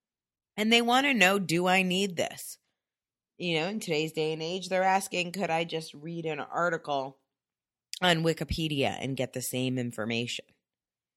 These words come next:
So, um, so really looking at it from that perspective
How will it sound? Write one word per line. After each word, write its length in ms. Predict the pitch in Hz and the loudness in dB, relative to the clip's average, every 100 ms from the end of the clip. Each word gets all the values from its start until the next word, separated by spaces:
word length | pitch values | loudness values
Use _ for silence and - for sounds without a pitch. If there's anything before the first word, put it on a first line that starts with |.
| _ _ _ _ _ _ _ _ - | _ _ _ _ _ _ _ _ -4
So, 880 | - 247 226 220 214 214 202 - _ _ | 4 10 12 12 10 8 4 0 _ _
um, 500 | 202 208 190 180 175 - _ _ _ _ - | 6 10 8 6 0 -8 _ _ _ _ -4
so 220 | 202 277 | 2 2
really 420 | 220 254 285 277 | 4 4 4 4
looking 520 | 214 185 226 247 233 196 | 2 4 4 4 2 4
at 160 | 180 | 4
it 180 | 175 - | 4 0
from 360 | - 156 151 139 | -4 -2 -2 0
that 380 | 170 180 - - - | 2 2 0 -4 4
perspective 1300 | 185 170 - - 170 - - - 87 95 - - | 4 4 -4 0 -2 -2 -10 -10 -6 -6 -8 -14